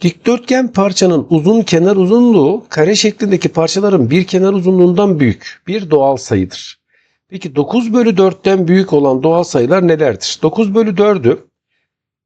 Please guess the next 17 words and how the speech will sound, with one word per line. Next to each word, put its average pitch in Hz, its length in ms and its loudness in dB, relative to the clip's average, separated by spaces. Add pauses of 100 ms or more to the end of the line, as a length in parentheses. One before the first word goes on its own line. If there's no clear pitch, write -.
(100)
bileşik 175 340 -2
kesirden 160 460 0
tam 175 240 -2
sayılı 175 260 0
kesire 170 320 0
çevirirsek 165 720 -2
dokuzu 170 400 0
dörde 165 360 0
böldüğümüzde 143 640 0
iki 170 180 -14
kere 127 280 -4
dört 110 180 0
sekiz, 180 520 -4
bir 180 160 -2
kalır. 156 420 -6 (400)
İki 226 320 -6
tam 180 360 -2